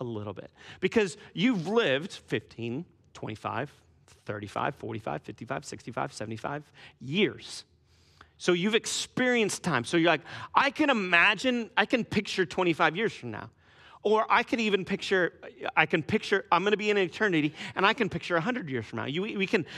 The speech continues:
experience a little bit, we can grasp time. Now,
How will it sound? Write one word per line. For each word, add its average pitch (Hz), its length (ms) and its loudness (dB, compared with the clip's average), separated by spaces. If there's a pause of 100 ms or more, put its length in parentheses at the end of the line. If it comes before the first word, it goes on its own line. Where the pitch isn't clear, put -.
(160)
experience 240 800 2
a 170 60 2
little 196 300 2
bit, 180 140 -2
we 180 120 2
can 185 100 0
grasp 196 540 2 (560)
time. 143 380 2 (300)
Now, 202 200 4